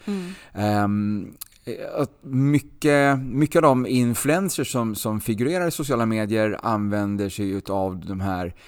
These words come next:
Speaker 2: ehm, apparna som i sin tur har, eh, alltså massa olika filter.
Speaker 1: Ja.
Speaker 2: Och de här filterna blir bara bättre och bättre och bättre.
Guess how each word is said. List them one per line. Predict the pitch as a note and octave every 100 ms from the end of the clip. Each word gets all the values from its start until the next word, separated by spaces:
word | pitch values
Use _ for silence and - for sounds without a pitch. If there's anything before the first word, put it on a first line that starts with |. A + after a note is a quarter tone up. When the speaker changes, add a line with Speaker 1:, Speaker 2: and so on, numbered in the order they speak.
| - - _
Speaker 2:
ehm, | G2 F#2+ F#2 F#2 F#2+ F#2+ E2+ C2 - - _
apparna | - - - A#2 A#2 A2
som | - A2+ A2 G#2+
i | - A2
sin | - C#3+
tur | B2+
har, | G#2 G2+ G2 -
eh, | G2 G#2 F#2
alltså | G2 - G2+ E2 D#2
massa | A2 A#2 A2
olika | G#2 - F#2+
filter. | - D3+ C#3+ - - -
Speaker 1:
Ja. | G#3 F#3+ F3 -
Speaker 2:
Och |
de | B2
här | B2
filterna | A#2 - E3 D#3+ - C#3
blir | A#2+ A#2+
bara | A2
bättre | F#2+ D#3 - D3+
och | A#2+
bättre | G#2 - G#2+
och |
bättre. | F#2+ C#3+ - C3+ B2+